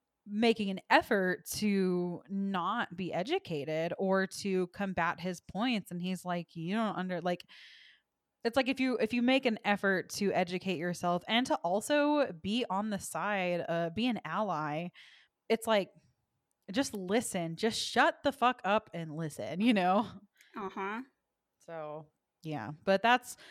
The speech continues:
Speaker 1: that's what's going on. We do record these the same week they release. So this is, we're recording this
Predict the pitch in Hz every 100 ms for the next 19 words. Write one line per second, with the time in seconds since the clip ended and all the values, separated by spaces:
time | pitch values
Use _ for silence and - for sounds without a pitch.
0 | - - _ 220 240 277 262 254 254 226
1 | 214 214 214 208 180 226 214 240 247 262
2 | 269 254 254 233 - - 208 202 196 202
3 | - 185 175 165 165 170 202 - - -
4 | - - 175 170 170 165 175 - 180 175
5 | 170 165 - - - - _ 190 190 -
6 | 202 196 190 175 175